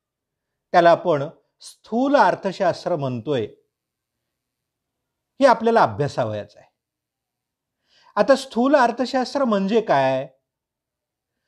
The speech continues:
स्थूल अर्थशास्त्रामध्ये कोणकोणत्या बाबींचा अभ्यास केला जातोय,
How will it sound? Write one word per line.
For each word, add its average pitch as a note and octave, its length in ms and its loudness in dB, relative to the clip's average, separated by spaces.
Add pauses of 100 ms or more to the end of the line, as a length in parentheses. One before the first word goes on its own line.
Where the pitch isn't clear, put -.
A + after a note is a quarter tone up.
(160)
स्थूल B3+ 360 2
अर्थशास्त्रामध्ये B3 920 0
कोणकोणत्या A3+ 560 -4
बाबींचा G3 540 0
अभ्यास D#3 400 -4
केला C3+ 240 -4
जातोय, A2+ 460 -8